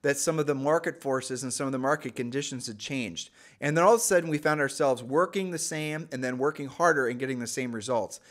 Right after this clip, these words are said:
And it wasn't until we stopped, we took a good look around, we actually traveled and,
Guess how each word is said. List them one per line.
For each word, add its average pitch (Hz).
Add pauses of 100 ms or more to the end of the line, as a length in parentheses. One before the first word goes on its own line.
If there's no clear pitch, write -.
(200)
And 127
it 143
wasn't 190
until 165 (160)
we 147
stopped, 151 (340)
we 139 (260)
took 160
a 175
good 160
look 180
around, 143 (360)
we 143
actually 165
traveled 175
and, 135